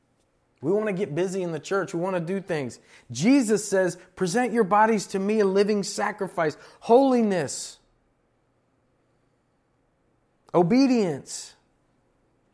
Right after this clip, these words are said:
We're always, so many are always looking for a new move of God. "God,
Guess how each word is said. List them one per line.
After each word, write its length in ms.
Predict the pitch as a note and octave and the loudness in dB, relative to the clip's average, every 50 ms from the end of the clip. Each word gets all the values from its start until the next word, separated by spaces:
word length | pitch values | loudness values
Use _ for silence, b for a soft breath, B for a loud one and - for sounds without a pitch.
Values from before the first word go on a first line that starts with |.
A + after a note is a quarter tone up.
| _ _ _ - | _ _ _ -10
We're 120 | C#3 E3 | -4 0
always, 400 | G3+ G#3+ G#3+ G3+ E3 - - - b b b b b | 0 0 0 0 -4 -8 -14 -18 b b b b b
so 160 | - - G3+ | -8 -4 -4
many 240 | G#3+ G#3+ A3 A3 G#3+ | -2 -2 -2 -2 -2
are 120 | G3+ F#3+ F3 | -2 -2 -2
always 460 | D#3 F3 G3+ G#3 A3 G#3 F#3 E3 D#3+ | -2 -2 -2 0 -2 -2 -4 -6 -8
looking 340 | E3+ F#3+ G#3+ - G3+ F#3 E3 | -6 -6 -6 -6 -6 -8 -8
for 200 | - F3+ F3+ F3 | -6 -4 -4 -4
a 40 | |
new 240 | E3+ E3 E3+ G3 A3 | -4 -4 -4 -4 -4
move 320 | G#3+ G3+ G3 G#3 A3+ G#3 F#3+ | -4 -4 -4 -4 -4 -4 -6
of 160 | F#3 D#3+ D3 | -8 -8 -6
God. 400 | - E3+ F#3+ G3+ F#3+ F3 D3 C#3 | -4 -4 -4 -2 -4 -4 -4 -6
"God, 300 | D#3+ F3 G3+ G3+ F3+ | -6 -4 -4 -4 -6